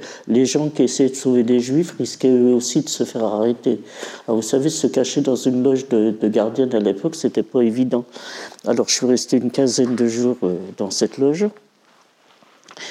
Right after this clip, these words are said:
Et au bout de, à ce moment-là, on, on discutait avec cette dame et qui me disait, « Tu sais, tu peux pas rester ici parce que c'est dangereux. » Vous savez, les gens, quand ils ont un,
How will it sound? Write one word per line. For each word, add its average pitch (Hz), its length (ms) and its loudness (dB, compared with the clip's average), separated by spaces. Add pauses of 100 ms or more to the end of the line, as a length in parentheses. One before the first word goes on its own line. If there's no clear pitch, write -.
(280)
Et 107 60 2
au 113 120 6
bout 110 140 0
de, 104 260 2 (240)
à 87 140 -6
ce - 140 -10
moment-là, 107 300 0
on, 104 460 -2
on 104 60 -4
discutait 104 560 -2
avec 104 260 2
cette 92 260 -2
dame 170 300 0 (380)
et - 80 -6
qui - 160 -14
me 107 100 2
disait, « 113 320 2
Tu - 140 -8
sais, - 180 -2
tu 151 140 -4
peux 110 160 -2
pas 120 120 0
rester 107 400 -2
ici 98 380 -2
parce 123 220 -4
que - 80 -16
c'est - 180 -4
dangereux. » 101 500 -2
Vous - 60 -20
savez, 120 480 0 (240)
les 113 160 2
gens, 135 340 -2 (180)
quand - 200 -6
ils 127 160 -2
ont 123 100 2
un, 110 220 0